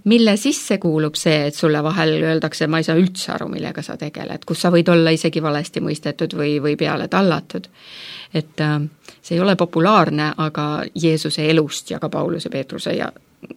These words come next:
Jaakobuse, nende elu ei olnud meie lakkumine. Et, äh, tegelikult nõudmine ei vii selleni, Jeesus ei nõudnud üldse. Ja tal oli õigus nõuda, see on piiblisalm, eks ju, et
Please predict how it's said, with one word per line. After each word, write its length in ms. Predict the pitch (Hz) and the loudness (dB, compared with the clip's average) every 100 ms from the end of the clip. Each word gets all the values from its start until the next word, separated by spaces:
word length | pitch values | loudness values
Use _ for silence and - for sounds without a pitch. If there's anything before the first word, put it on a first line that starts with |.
| - - | -14 -6
Jaakobuse, 560 | - 180 - - 170 - - - - | 0 0 0 0 -2 -2 -4 -6 0
nende 380 | 196 208 196 180 170 165 165 185 | 4 6 4 4 2 0 0 4
elu 220 | 208 180 | 4 4
ei 140 | 156 160 | 2 0
olnud 280 | 180 160 160 | 0 0 0
meie 180 | 160 | -2
lakkumine. 640 | 156 165 _ - 143 - - - - - - - - - | -2 -4 _ 0 0 -2 -6 -12 -20 -20 -18 -16 -18 -6
Et, 300 | - 151 - | -4 -4 -2
äh, 320 | 151 147 - 196 208 - - | 0 2 0 -2 -6 -12 0
tegelikult 720 | 190 185 151 151 151 143 - - _ _ _ - | 4 6 4 0 -4 -6 -10 -20 _ _ _ 2
nõudmine 640 | 180 190 170 - 143 143 | 6 8 8 4 -2 -2
ei 140 | 151 147 | -2 -2
vii 160 | 139 | -2
selleni, 440 | - - - - - | -4 -6 -6 -2 2
Jeesus 320 | 170 165 156 | 2 0 -4
ei 100 | 151 | -4
nõudnud 340 | 131 - - 170 | -6 -8 -4 -2
üldse. 400 | 165 - - 180 _ _ _ _ _ _ - | -4 -6 -12 -12 _ _ _ _ _ _ -4
Ja 80 | 165 | 0
tal 180 | 175 196 | 4 4
oli 160 | 214 202 | 6 4
õigus 260 | 202 202 | 2 2
nõuda, 240 | 196 214 151 | 4 6 4
see 120 | 151 | 2
on 60 | 156 | 4
piiblisalm, 540 | 190 180 170 185 151 | 4 4 4 4 4
eks 180 | 135 - | 2 0
ju, 60 | 143 | 0
et 200 | - | -2